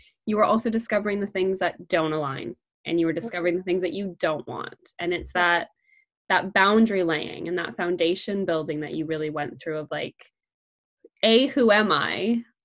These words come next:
Speaker 2: Right.
Speaker 1: B, what do I like? What do I not like? It's like this whole dating yourself again and being like,
Speaker 2: Right.
Speaker 1: "Who are you? And are we,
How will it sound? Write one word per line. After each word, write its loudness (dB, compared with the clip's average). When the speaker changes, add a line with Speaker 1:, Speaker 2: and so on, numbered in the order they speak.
Speaker 2:
Right. -18
Speaker 1:
B, 2
what -2
do 0
I 0
like? 0
What 0
do 0
I 2
not 0
like? -2
It's -6
like -2
this -4
whole 0
dating 4
yourself 2
again 0
and -8
being -4
like, -6
Speaker 2:
Right. -2
Speaker 1:
"Who 4
are 6
you? -2
And -2
are 4
we, 6